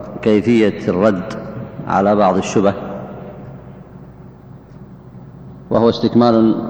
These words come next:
لبعض الدروس السابقة، لكن يتميز هذا الموضع بأن الإمام الشاطبي سيذكر بعض الشبه التي يستدل بها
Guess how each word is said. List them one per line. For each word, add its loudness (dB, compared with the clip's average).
لبعض 4
الدروس 2
السابقة، 0
لكن 2
يتميز 4
هذا 4
الموضع 4
بأن 6
الإمام 6
الشاطبي 2
سيذكر 2
بعض 4
الشبه 2
التي 2
يستدل 2
بها 0